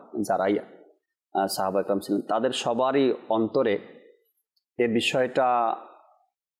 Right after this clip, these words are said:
একদম কায়েম করে তারা নিয়েছিল কি কবর, হাসর,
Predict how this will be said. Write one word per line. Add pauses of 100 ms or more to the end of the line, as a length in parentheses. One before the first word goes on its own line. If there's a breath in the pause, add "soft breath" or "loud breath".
(180)
একদম
কায়েম
করে
তারা
নিয়েছিল (1200)
কি (420)
কবর,
হাসর,